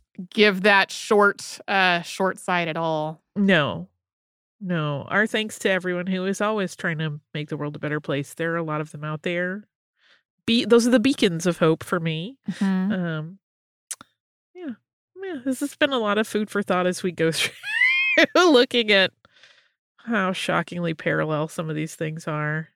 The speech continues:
Speaker 1: Yeah.
Speaker 2: You
Speaker 1: Yeah.
Speaker 2: really could run some of the headlines from this week's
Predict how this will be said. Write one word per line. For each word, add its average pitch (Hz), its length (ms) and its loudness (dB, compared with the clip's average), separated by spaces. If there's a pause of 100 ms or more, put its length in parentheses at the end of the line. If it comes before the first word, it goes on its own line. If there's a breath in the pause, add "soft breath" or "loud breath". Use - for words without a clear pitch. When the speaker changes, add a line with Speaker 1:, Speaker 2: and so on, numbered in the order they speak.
(300)
Speaker 1:
Yeah. 175 320 4 (520)
Speaker 2:
You 214 80 2
Speaker 1:
Yeah. 254 80 6
Speaker 2:
really 254 240 8
could 220 240 6
run 185 220 4
some 185 200 0
of 160 80 -2
the 175 80 2
headlines 151 500 -2
from 151 200 -6
this 143 220 -4
week's 147 360 -6